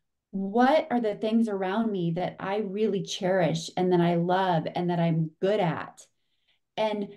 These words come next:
bec-, the reason you need to think about those things is because the person that you wanna work with,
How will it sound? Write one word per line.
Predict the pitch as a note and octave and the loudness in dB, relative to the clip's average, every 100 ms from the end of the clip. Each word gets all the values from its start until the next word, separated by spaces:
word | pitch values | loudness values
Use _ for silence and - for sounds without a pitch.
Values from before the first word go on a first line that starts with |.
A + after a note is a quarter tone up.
| - _ _ - - - _ | -20 _ _ -20 -18 -20 _
bec-, | C4+ B3 - - - | 8 8 4 -2 -2
the | F#3 G3+ | 4 6
reason | G3 A3 B3 C#4 D4 C4 | 8 10 12 12 12 12
you | B3 | 12
need | A3+ A#3+ | 12 10
to | B3 B3 | 8 8
think | C4+ B3 | 8 8
about | G3+ E3+ E3+ | 8 6 6
those | F3 E3+ | 2 2
things | F3 E3+ E3+ E3+ | 6 8 6 4
is | G3+ G3 | 0 -2
because | G#3+ G3 G#3+ G3 F3+ E3+ _ _ | -2 -4 2 2 2 -2 _ _
the | F3+ | 2
person | E3+ - - B3+ B3 C#4+ C#4+ D4 D4+ - _ - | 2 0 6 6 8 8 10 10 8 -2 _ 2
that | G3 | 2
you | F#3+ F#3+ A3 | 2 4 8
wanna | A#3 A3 A3 | 8 8 6
work | F#3 F#3 F3+ | 4 0 0
with, | F3 D#3+ E3 | 2 2 0